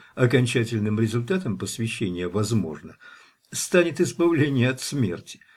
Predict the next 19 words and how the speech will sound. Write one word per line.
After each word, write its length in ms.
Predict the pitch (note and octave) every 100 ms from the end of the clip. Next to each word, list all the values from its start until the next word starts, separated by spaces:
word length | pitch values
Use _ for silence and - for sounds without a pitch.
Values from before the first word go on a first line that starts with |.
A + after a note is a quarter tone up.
| _
которую 380 | C3+ A#2+ A2+ G#2
называют 520 | A2 G#2 G#2+ G#2 G2+
обычным 440 | A2 G#2+ - A2
уделом 340 | G#2 G2 G#2+ G2+
всего 280 | - G#2 F#2
человечества. 800 | A2 F#2 F#2+ C#2+ - - F2 - _ - _
Предание 640 | C3 B2 A2+ A#2+ A2+ A2 -
об 200 | A#2 G#2+ -
эликсире 640 | A#2 A2+ A2 - G#2+ F#2 G2
жизни, 480 | G2 G3+ A#2 D#2 - - -
которым, 380 | - A#2 G#2+ G2+
как 180 | A2+ G2
говорят, 440 | G#2+ A2 G#2+ G#2+ _ _ _ -
обладают 640 | B2 A#2+ B2 A#2+ A2 G#2+
каббалисты 640 | B2 G#2 A2+ A2+ G2 -
и 180 | A#2+ B2
алхимики, 720 | G#2+ G#2+ A2 G#2+ E2+ - A#2 - _ -
в 60 |
Европе 720 | A2 C3+ A2+ G2+ F2+ - -